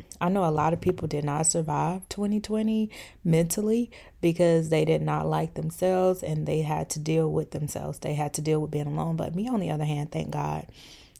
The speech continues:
I was fine with going home, getting me some Chipotle, watching my favorite T V shows. Shout out to Wentworth. <laughs> I had a time, okay? And so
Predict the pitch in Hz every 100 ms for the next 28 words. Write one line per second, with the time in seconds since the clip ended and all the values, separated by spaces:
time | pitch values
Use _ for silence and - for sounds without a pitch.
0 | _ 156 170 190 175 - 165 160 156 151
1 | 147 143 151 - - - - - - 185
2 | 185 185 180 175 185 185 185 185 180 -
3 | _ - 160 180 175 170 - 165 170 165
4 | 185 180 170 170 170 170 175 - - -
5 | - - 165 160 165 160 156 - 156 170
6 | - - 196 185 180 170 175 170 170 175
7 | 175 - - 160 156 165 - 170 160 165
8 | 170 165 165 170 165 - - - - 226
9 | - - 220 202 - - - - - _
10 | 170 170 180 180 185 185 185 185 175 180
11 | 156 127 - 160 139 139 139 165 208 202
12 | 208 - - - - 185 - 175 170